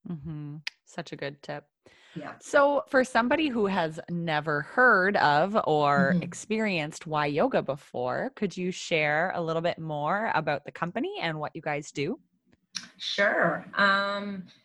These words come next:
Speaker 2: so I think, you know, kind of the unique thing about Y Yoga, we've been around since two thousand and seven. We, um,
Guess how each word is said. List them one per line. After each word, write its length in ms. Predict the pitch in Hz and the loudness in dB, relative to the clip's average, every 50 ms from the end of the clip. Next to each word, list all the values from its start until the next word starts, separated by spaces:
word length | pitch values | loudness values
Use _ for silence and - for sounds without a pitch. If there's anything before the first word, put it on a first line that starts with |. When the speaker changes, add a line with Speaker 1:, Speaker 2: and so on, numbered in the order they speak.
| _ _ _ _ | _ _ _ _
Speaker 2:
so 880 | - - - 214 214 214 208 202 202 196 196 196 190 190 185 175 - - | -14 -2 0 2 2 4 2 2 2 2 0 2 2 2 2 0 0 2
I 120 | - 190 | 2 2
think, 280 | 185 220 196 196 - - - _ _ _ _ _ _ _ | 2 2 0 -2 -4 -8 -16 _ _ _ _ _ _ _
you 140 | 190 185 175 | 0 2 4
know, 180 | 175 180 180 - - - - _ _ - - | 4 2 0 -4 -10 -18 -20 _ _ -14 -4
kind 160 | - 202 190 | 0 0 2
of 100 | 185 180 | 2 2
the 100 | 180 190 | 2 2
unique 380 | 196 190 202 214 214 214 - - | 2 2 2 2 0 0 0 0
thing 300 | 220 208 202 202 202 - - | 0 0 0 0 0 2 2
about 480 | 185 185 180 185 190 190 185 175 - - | 2 4 6 6 6 8 8 6 4 4
Y 100 | 185 180 | 4 4
Yoga, 260 | 180 175 175 208 262 | 6 6 6 6 6
we've 200 | 240 240 208 180 | 4 4 2 2
been 100 | 202 190 | 0 0
around 400 | 190 185 185 196 208 220 220 - - _ | 2 4 6 6 6 4 2 -4 -10 _
since 340 | - - - 185 180 185 - | -12 -6 -2 -2 -2 -2 -4
two 160 | - - 220 | -6 -4 2
thousand 400 | - 202 190 190 190 190 190 180 | 4 6 6 6 4 0 0 0
and 260 | 175 170 175 170 170 | 2 2 2 2 0
seven. 840 | - - - - 175 165 160 160 160 165 185 240 294 339 349 285 185 | -2 -4 2 4 4 4 4 4 0 0 0 0 -2 -2 -2 -4 -2
We, 380 | 185 190 180 175 175 175 175 | 2 4 6 6 6 6 4
um, 340 | - 180 180 185 180 180 180 | 4 4 2 2 0 -2 -4